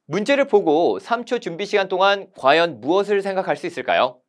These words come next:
영어로 정말 유창하게 바로바로 대답할 수 있는 분이 아니라면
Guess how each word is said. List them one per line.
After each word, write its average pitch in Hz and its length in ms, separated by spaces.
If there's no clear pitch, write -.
영어로 196 580
정말 175 500
유창하게 175 960
바로바로 165 560
대답할 135 360
수 147 120
있는 139 160
분이 135 320
아니라면 143 640